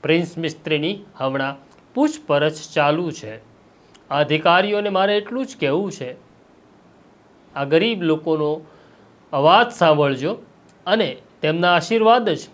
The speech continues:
તમને બચાવશે, તમને સમૃદ્ધ કરશે. પૈસા તો તમે કમાવી લેશો, પણ જો કોઈનો નિસાસો ને હાય લાગી તો ક્યારેય જિંદગીમાં સુખી નહીં થાઓ. સુખી થવાનો એક જ રસ્તો છે, તમારા દ્વારે આવેલા માણસોને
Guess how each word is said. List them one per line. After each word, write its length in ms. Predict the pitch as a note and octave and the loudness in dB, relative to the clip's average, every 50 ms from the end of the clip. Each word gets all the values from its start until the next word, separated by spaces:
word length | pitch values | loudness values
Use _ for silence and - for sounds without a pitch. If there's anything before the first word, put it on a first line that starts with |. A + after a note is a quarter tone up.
| - _ _ _ _ _ _ _ _ | -20 _ _ _ _ _ _ _ _
તમને 300 | - F#3+ A3 A#3+ A#3+ B3 | 0 2 2 4 4 4
બચાવશે, 600 | A3+ F#3+ F3 D#3+ - E3+ D#3+ D#3+ D#3 D3+ - - D#3+ | 4 4 0 0 2 4 4 4 4 2 0 -4 -4
તમને 320 | D#3+ E3 D#3+ D#3+ E3 F#3 F#3 | -2 -2 -2 -2 -2 -4 -4
સમૃદ્ધ 540 | F3+ - D3 C3+ C3+ D3+ C#3+ C3 - C#3 C3+ | -4 -4 -4 -2 -4 -4 -4 -4 -4 -4 -4
કરશે. 380 | - D#3+ D#3+ D#3+ - - A#2+ A#2 A#2+ - - _ _ _ _ _ _ _ - | -4 -4 -4 -6 -8 -10 -12 -12 -12 -16 -20 _ _ _ _ _ _ _ 2
પૈસા 360 | D#3+ F3+ F3+ - - G#3 G3 | 2 2 4 4 6 6 6
તો 100 | G3 F3+ | 4 2
તમે 260 | - E3+ D#3 D#3 D#3 D3 | -2 -2 0 0 -2 0
કમાવી 460 | D#3 D#3 D3+ E3+ F#3 G#3 G#3 F#3 D3+ | 2 2 4 6 6 6 6 4 2
લેશો, 280 | C#3+ C3 - - C#3 B2+ B2+ - - - _ - - _ _ _ - | 0 0 -4 -6 -8 -8 -10 -12 -18 -20 _ -20 -20 _ _ _ 0
પણ 180 | F#3 F#3+ F#3+ F3 | 0 2 2 2
જો 100 | G3+ G#3+ | 0 0
કોઈનો 360 | G#3 G#3 F3+ E3+ E3 D#3 D3+ C#3+ | 2 0 0 0 2 0 0 0
નિસાસો 540 | C#3 C#3 C3+ - E3+ F#3+ G#3 G3 G3+ G3+ G3 | -2 -4 0 2 4 4 4 4 2 -2 -2
ને 100 | G3 F#3+ D3+ - | -2 -2 -2 2
હાય 220 | E3+ F3+ G3+ G#3 | 2 4 4 4
લાગી 400 | F3+ C#3 B2+ B2+ A2+ A2+ A#2 A#2 - - - _ _ _ _ _ _ - | 4 2 0 -2 -4 -6 -10 -14 -16 -20 -20 _ _ _ _ _ _ -8
તો 80 | E3 D#3 | -8 -4
ક્યારેય 440 | D#3+ - G#3 A3 A#3 B3 A#3+ A3 D3 | 0 2 4 6 6 6 6 4 2
જિંદગીમાં 440 | D3+ D3 C#3 C3+ C#3 C#3 C#3 C#3+ C3+ | 0 -4 -4 -4 -4 -4 -4 -4 -4
સુખી 340 | - - D#3 D#3+ - G3 F#3+ | -4 -6 -8 -4 -4 -4 -4
નહીં 220 | D#3 C3+ C3+ C3 | -4 -4 -6 -8
થાઓ. 240 | - - B2 A#2 A#2+ A#2+ - - - _ _ _ _ _ _ _ - _ _ _ - | -6 -6 -6 -6 -8 -10 -14 -20 -20 _ _ _ _ _ _ _ -20 _ _ _ -6
સુખી 240 | F3+ E3+ E3 - | -6 -4 -2 -2
થવાનો 360 | - E3 D#3+ D#3 D3+ D3+ D#3+ E3+ | 0 2 4 4 4 4 2 0
એક 220 | F#3 G3 - A3 | -4 -4 -4 -4
જ 120 | G3+ D3+ C#3+ | -4 -4 -4
રસ્તો 320 | D3 C#3+ - - - D3 C3 | -8 -8 -8 -6 -6 -6 -6
છે, 180 | B2+ - B2+ B2 A#2 - - - - - - _ _ _ _ _ _ _ _ _ - | -6 -8 -10 -12 -12 -14 -20 -20 -20 -20 -20 _ _ _ _ _ _ _ _ _ 2
તમારા 420 | F3 F3 F3+ G3 G#3 A3 A3+ A3+ G3+ | 2 4 6 6 6 6 6 6 4
દ્વારે 360 | D3+ D#3+ D#3+ D#3+ D#3 D#3+ D#3 | 4 6 6 6 6 6 6
આવેલા 420 | D3 D3 D3+ D#3 D#3 D3+ D3 C#3+ C3+ | 4 4 4 2 2 2 0 0 0
માણસોને 560 | C#3 D3+ D#3 D#3 D#3 - C#3 A#2+ A#2 B2 | 0 0 0 0 -2 -6 -8 -8 -8 -10